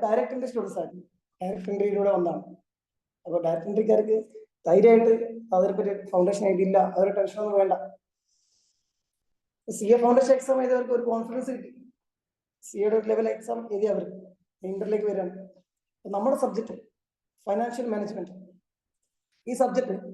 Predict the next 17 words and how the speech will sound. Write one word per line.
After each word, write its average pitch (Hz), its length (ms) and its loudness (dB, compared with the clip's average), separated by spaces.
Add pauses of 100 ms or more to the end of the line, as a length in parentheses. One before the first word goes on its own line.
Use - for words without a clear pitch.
(2500)
അമ്പത് 294 360 0
മാർക്കാണ് 254 320 -2 (240)
ഇന്ററിൽ 226 320 2
ഉള്ളത്, 175 160 -6 (240)
അമ്പത് 214 240 -6
മാർക്സ്. 180 260 -10 (720)
ഇന്റർ 254 260 0
ലെവലിൽ 240 220 0
വരുമ്പോ 240 180 -4 (160)
അമ്പത് 214 260 -2
മാർക്സ് - 240 -8
ആണ്. - 100 -16 (1040)
സെയിം 254 340 0
സബ്ജക്ട് 220 300 -2
നിങ്ങൾക്ക് 233 300 -8
ഫൈനലിൽ 240 340 2
വരും, 185 180 0